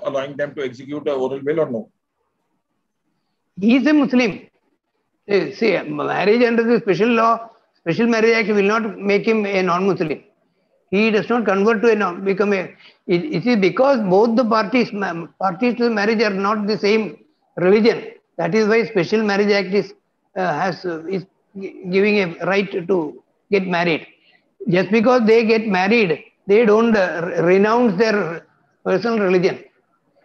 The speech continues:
Speaker 2: A Muslim marrying a Hindu can marry under the Special Marriage Act, so that, uh, marriage can be va-, valid, validly registered. And he does not cease to be a Muslim. The other person also will not cease to be a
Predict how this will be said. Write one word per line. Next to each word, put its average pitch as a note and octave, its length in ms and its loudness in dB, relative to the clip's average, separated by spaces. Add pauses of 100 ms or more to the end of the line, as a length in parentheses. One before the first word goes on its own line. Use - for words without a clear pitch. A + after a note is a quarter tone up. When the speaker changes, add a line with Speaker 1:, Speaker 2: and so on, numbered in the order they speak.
(100)
Speaker 2:
A F#3+ 100 0
Muslim F#3+ 400 0
marrying G#3+ 300 0
a G#3+ 100 2
Hindu F#3 320 2 (720)
can G#3 240 -2
marry F#3+ 260 0
under A3 160 0
the G#3+ 80 2
Special F3 300 0
Marriage G3+ 280 0
Act, D3+ 300 -6
so F3+ 100 -6
that, G3 260 -2
uh, D#3+ 120 -4 (380)
marriage F#3+ 360 -2
can G3+ 180 0
be A3 300 -4 (380)
va-, E3 220 -4
valid, F3+ 520 -2
validly G3+ 400 0
registered. F3 580 -4 (600)
And F3 360 -2
he G3+ 160 0
does G#3 180 -2
not A#3+ 200 -2
cease G#3 220 0
to A#3+ 100 0
be A3+ 120 2
a G#3+ 320 -2
Muslim. F3 420 -4 (420)
The G3 80 0
other G3+ 220 0
person A#3 340 -2
also A3 400 0
will G3+ 160 0
not G#3 180 -4
cease G#3 220 -2
to G#3+ 100 -4
be G#3 160 0
a A#3 160 -6